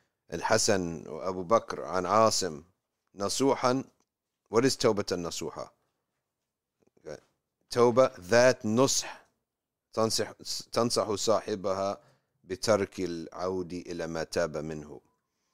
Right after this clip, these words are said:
It's a توبة that makes you leave off what you've done.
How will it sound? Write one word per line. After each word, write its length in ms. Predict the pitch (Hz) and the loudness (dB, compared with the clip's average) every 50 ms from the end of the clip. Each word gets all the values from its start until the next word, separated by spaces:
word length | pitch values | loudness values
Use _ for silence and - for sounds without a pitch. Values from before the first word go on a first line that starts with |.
| _ _ _ _ - | _ _ _ _ -6
It's 200 | 107 - - - | -6 -4 2 2
a 80 | 107 95 | 2 2
توبة 440 | - - 123 117 117 113 101 110 | 4 4 6 8 6 8 6 4
that 280 | 104 95 101 101 101 98 - _ _ _ _ _ _ _ _ _ _ _ _ _ _ _ _ _ _ _ _ | 4 6 4 4 2 0 -4 _ _ _ _ _ _ _ _ _ _ _ _ _ _ _ _ _ _ _ _
makes 440 | 95 104 107 110 104 - - - - | -2 2 2 2 2 0 -2 -2 -2
you 100 | 110 104 | -2 -2
leave 260 | 95 101 104 98 87 | -2 -2 -4 -2 -2
off 300 | 90 90 90 90 - - | 0 0 0 0 -2 -4
what 220 | 90 85 - - 90 | -8 -8 -8 -8 -10
you've 180 | 87 78 73 | -10 -12 -10
done. 340 | - 80 71 67 65 65 - | -12 -12 -12 -12 -14 -18 -20